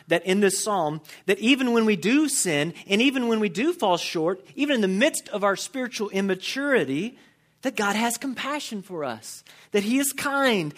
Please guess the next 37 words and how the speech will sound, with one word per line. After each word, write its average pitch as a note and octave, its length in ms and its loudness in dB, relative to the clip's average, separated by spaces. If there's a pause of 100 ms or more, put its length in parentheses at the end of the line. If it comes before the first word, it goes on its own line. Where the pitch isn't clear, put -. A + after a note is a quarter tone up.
(100)
and G#3 100 0
he's B3 160 0
patient, B3+ 500 -2 (200)
that A3 100 0
God A3 220 4
is G#3 100 0
slow F3+ 760 -6 (180)
to D#3+ 220 -12
anger. B2+ 600 -8 (1400)
And B2 80 -12
so - 80 -4
the E3 80 2
next E3 220 2
time F3 200 2
you D#3+ 120 0
fail, F#3+ 400 4
the F3 80 -2
next E3 240 -2
time F#3+ 180 -4
you F#3+ 80 -2
mess F#3+ 260 0
up, B2 220 0 (240)
the D#3 80 -2
next F3+ 220 0
time G3+ 200 4
you're F3+ 100 0
feeling E3+ 420 0
guilty F#3 420 4
or F3 160 2
ashamed, D3+ 480 -2
I D3+ 40 2
want E3+ 80 0
to F3 40 -2
remind F#3 300 -2
you C3 100 -6 (220)
to D#3+ 80 -8
turn F3+ 340 -4